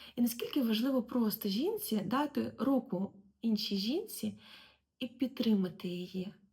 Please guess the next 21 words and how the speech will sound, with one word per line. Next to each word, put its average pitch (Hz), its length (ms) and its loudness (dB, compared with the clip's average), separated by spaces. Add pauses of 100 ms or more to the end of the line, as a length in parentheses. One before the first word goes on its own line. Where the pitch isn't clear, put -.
(100)
і 262 80 -2
провести 208 760 0
її. 190 440 -6 (480)
Тому 262 200 0
що, 247 160 -2
коли 233 280 4
я 220 160 4
шукала 214 440 2
себе, 247 560 0 (240)
я 240 140 0
кидалася 208 680 2
із - 120 -8
крайності 175 540 -6
в - 20 -20
крайність. - 640 -8 (440)
Я 247 220 4
шукала 262 880 2 (140)
підтримку, 254 540 2
я 214 160 4
шукала 233 560 2
опору. 220 640 0